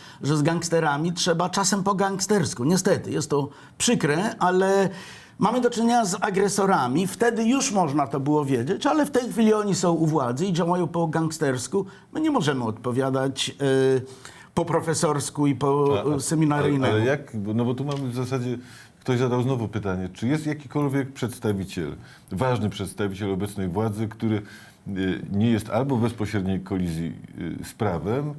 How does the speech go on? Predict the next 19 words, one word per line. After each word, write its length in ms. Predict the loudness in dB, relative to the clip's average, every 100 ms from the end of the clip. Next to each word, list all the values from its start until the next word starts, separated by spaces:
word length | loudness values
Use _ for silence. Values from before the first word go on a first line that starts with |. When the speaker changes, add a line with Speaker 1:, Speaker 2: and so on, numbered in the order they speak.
| -14 -20 -20 _ -10
Speaker 2:
niektórzy 320 | -8 -4 -2
zostali 360 | -2 -2 -4 -4
skazani, 500 | -2 -2 -2 0 0
ułaskawieni, 640 | 0 -2 -2 -4 -2 -4
choć 200 | -6 -6
nie 80 | -6
powinni, 500 | -4 -4 -6 -4 -4 -6 -14 -20 -12 -4
y, 260 | -2 -2 -2
albo, 800 | 0 2 0 -2 0 0 0 -2 -4 -2 -2
y, 20 |
ma 320 | 0 2 2
na 140 | 0
koncie 400 | -2 -2 -2 -4
czyny, 520 | -6 -2 0 0 0 0
najdelikatniej 920 | 0 2 2 0 0 -2 -2 0 0
rzecz 280 | 0 -4 -4
ujmując, 720 | -2 0 0 0 -2 -6 -6
y, 220 | -4 -2
nie 440 | -2 0 0 2